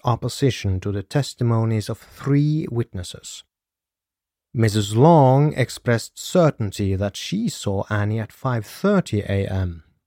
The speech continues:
due to the chiming of the nearby brewery clock. Police were inclined to believe Missus Long's testimony due to the fact that she was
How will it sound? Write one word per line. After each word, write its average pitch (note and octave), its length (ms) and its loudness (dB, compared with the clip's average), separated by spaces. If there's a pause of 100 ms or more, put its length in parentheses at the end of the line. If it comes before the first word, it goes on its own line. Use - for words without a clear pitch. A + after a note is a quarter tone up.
(140)
due G2+ 160 2
to A2 100 2
the G2 120 0
chiming G2+ 580 2
of F2+ 120 -6
the F#2+ 100 -4
nearby G2 500 0
brewery G2 480 0
clock. - 540 -18 (920)
Police C3 520 6
were A#2+ 180 6
inclined G#2 540 2
to G#2+ 60 -4
believe G2+ 500 0
Missus G#2 420 -4
Long's A2+ 480 0
testimony B2 800 0 (580)
due F3+ 160 4
to - 140 -2
the A#3+ 120 -2
fact B2+ 360 0
that B2+ 120 -4
she - 140 -4
was A#2 180 -2